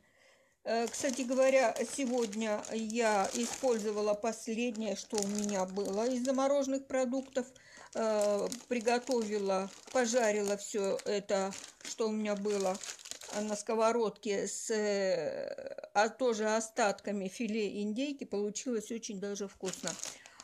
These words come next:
Э, и со сметанкой очень вкусно. Теперь, значит, вот такие весенние овощи я купила. Теперь я купила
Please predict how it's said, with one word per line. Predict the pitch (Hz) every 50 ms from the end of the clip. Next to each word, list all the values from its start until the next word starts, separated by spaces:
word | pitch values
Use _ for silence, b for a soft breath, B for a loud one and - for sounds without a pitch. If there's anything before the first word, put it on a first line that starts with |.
| B B B B B B - - -
Э, | - - 202 196 196 127 - -
и | - 226 226
со | - 247 214
сметанкой | - 240 226 - - 214 208 185 196 196 - - 196 208 -
очень | 214 208 202 196 - 180
вкусно. | 180 - - 190 180 - - 185
Теперь, | - - 214 - 254 247 214
значит, | 233 226 202 - - -
вот | - 269 285 277
такие | - 254 240 240 - - 247 240 233
весенние | 208 226 233 - - - 262 254 240 226 214 208 208 - -
овощи | 214 214 202 190 180 214 214 - - - - 277
я | 277 277 277
купила. | 277 - 294 277 - - 285 294 294 285 285 294 285 285 B B B B B B B B B B B B B B B B B B B _ _ _ _
Теперь | - 277 254 247 - 277 269 262 240 - - -
я | 240 240 240 254 240 233
купила | 233 - 240 208 220 - 233 233 233 214 196 190 - - -